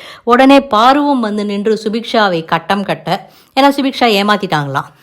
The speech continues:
ரெண்டு பேருமா சேர்ந்து அவங்கள கார்னர் பண்ண, சுபிக்ஷாவும் பதிலுக்கு பதில் கொடுத்துட்டு டேபிள் மேல ஏறி நின்னு, "நான் ஃபேக்கு தான், நான் உண்மை கிடையாது, நான் வந்து இப்படி தான்"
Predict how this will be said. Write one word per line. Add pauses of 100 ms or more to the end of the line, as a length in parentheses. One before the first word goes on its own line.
(260)
ரெண்டு
பேருமா
சேர்ந்து
அவங்கள
கார்னர்
பண்ண, (340)
சுபிக்ஷாவும்
பதிலுக்கு
பதில்
கொடுத்துட்டு (400)
டேபிள்
மேல
ஏறி
நின்னு, (260)
"நான்
ஃபேக்கு
தான்,
நான்
உண்மை
கிடையாது,
நான்
வந்து
இப்படி
தான்"